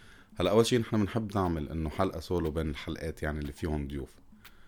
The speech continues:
بس نحنا بسبب موضوع الكورونا طبعًا وال-،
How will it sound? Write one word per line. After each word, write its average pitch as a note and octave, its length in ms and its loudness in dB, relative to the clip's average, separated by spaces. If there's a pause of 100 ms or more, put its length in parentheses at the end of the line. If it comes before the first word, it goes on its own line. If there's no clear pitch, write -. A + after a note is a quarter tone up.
(360)
بس A#2+ 160 -4
نحنا A2 200 2
بسبب G2 440 0
موضوع F2+ 440 2
الكورونا D2+ 800 -2
طبعًا D2 360 -4 (300)
وال-، C#2+ 720 -6